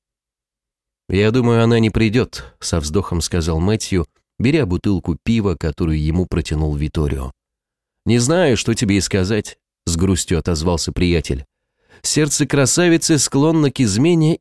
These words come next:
и перемене, как ветер мая». «Это уж точно»,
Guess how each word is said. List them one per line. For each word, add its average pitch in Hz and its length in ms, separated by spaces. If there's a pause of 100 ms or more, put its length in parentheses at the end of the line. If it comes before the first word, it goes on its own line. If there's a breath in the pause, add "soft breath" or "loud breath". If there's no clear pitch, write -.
и 196 100
перемене, 117 760
как - 220
ветер 92 480
мая». 82 440 (680)
«Это 170 160
уж 131 220
точно», 98 680